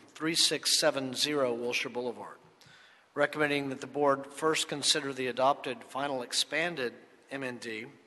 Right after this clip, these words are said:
mitigated negative declaration, first addendum to the expanded M N D, second addendum to the initial study at mitigated negative declaration, city planning case, it's a zoning administrator's adjustment, twenty thirteen thirteen thirty-four, and vesting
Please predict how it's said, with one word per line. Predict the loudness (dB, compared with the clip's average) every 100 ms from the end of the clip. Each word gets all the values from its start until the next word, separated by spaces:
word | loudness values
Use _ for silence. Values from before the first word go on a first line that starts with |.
| _ _ -14
mitigated | -10 -8 -8 -8 -8
negative | -10 -12 -12
declaration, | -12 -12 -10 -8 -8
first | -6 -8 -6
addendum | -2 -2 -2 -8
to | -10
the | -6
expanded | -6 -4 -4 -4 -8 -18 -20 -20 -14
M | -6 -4
N | -4
D, | -4 -4
second | 2 4 2 2
addendum | -2 0 -2 -2
to |
the | -4
initial | -4 -2 -2 -4
study | -4 -4 -6
at | -8
mitigated | -6 -6 -4 -4 -4
negative | -8 -6 -8
declaration, | -8 -10 -10 -8 -8 -8 -14 -8
city | -4 -2 -2
planning | -2 0 0 -2
case, | -4 -2 -2 -4 -6 -20 -20 -20
it's | -10
a | 0
zoning | 2 2
administrator's | 0 -2 0 0 0 -2 -4 -8 -8
adjustment, | -6 -2 0 0 -4 -10 -12 -20 -20 -20 -20 -20 _ -12
twenty | -4 -4 -2
thirteen | -4 -4 -4 -2 -2 -4
thirteen | -6 -6 -6 -8
thirty-four, | -6 -6 -8 -6 -4 -2
and | -4 -2
vesting | 0 0 -4 -6